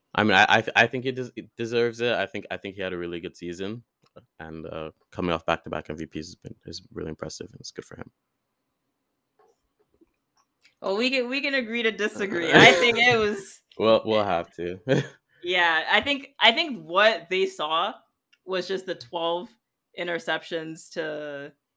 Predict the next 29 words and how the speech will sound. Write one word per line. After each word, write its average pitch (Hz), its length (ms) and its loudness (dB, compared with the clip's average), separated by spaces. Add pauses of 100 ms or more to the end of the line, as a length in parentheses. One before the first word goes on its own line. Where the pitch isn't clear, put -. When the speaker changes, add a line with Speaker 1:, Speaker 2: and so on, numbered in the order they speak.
(1000)
Speaker 2:
you 156 100 -12
know, 165 140 -2
four 170 320 0
interceptions. 165 640 -6 (460)
But 170 420 4
Speaker 1:
Yeah. 202 100 -14
Speaker 2:
they 202 100 4
didn't 262 320 8
see 202 680 -2
all 196 220 4
the, 175 500 0
'cause 220 240 0
Brady 202 420 0
literally 208 440 2
had 170 320 4
less 185 420 0
turnover-worthy 180 800 -2
plays 151 440 -10 (420)
than 180 180 0
Aaron 180 300 2
Rodgers 170 440 -4
did 165 380 -14 (400)
this 165 180 -6
season, 151 500 -10
a 180 80 0
less 185 280 2
turnover-worthy 180 580 2
play 165 180 -8
percentage, 147 640 -12